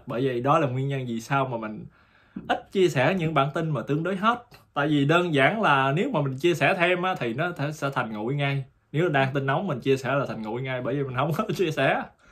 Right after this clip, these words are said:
Nhưng mà nói chung là mình cũng, à, rất là cảm ơn, à, những cô chú anh chị nào mà đã ủng hộ, à,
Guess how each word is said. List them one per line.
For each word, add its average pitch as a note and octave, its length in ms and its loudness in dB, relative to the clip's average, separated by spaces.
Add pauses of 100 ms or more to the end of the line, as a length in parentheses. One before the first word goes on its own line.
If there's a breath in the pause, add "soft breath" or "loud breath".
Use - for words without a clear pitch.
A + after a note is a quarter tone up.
(540 loud breath)
Nhưng A3+ 180 6
mà G3 100 8
nói A#3+ 200 6
chung G#3+ 160 6
là F#3 160 4
mình D#3+ 200 0
cũng, G3 280 -4
à, F3+ 220 2
rất G3+ 220 -2
là C#3 100 2
cảm F3+ 260 -2
ơn, D#3+ 300 -4
à, D3+ 140 -4
những C#3+ 220 -4
cô D#3+ 160 -4
chú F3 120 -2
anh E3+ 80 -4
chị A#2+ 220 -4
nào A2 200 -6
mà G#2 60 -8
đã A#2 120 -2
ủng D3 160 -2
hộ, A#2 260 -4
à, C3 260 -2